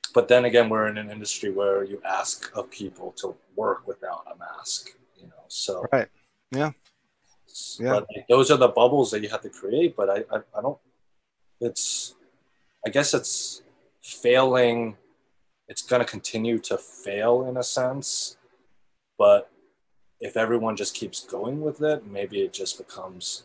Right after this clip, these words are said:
Speaker 1: a, a reality. I mean, I, I, I think we're obviously not ready to, if we wanted to control this virus,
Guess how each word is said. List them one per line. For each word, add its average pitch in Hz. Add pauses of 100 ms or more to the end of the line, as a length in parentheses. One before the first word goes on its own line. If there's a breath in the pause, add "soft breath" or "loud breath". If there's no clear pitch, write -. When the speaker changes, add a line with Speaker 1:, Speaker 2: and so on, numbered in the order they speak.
Speaker 1:
a, -
a 95
reality. 92 (360)
I 87 (100)
mean, 92 (160)
I, - (260)
I, 107 (240)
I -
think 113
we're 110
obviously 117
not 104
ready 107
to, 98 (280)
if 151
we 143
wanted 127
to 117
control 113
this 104
virus, -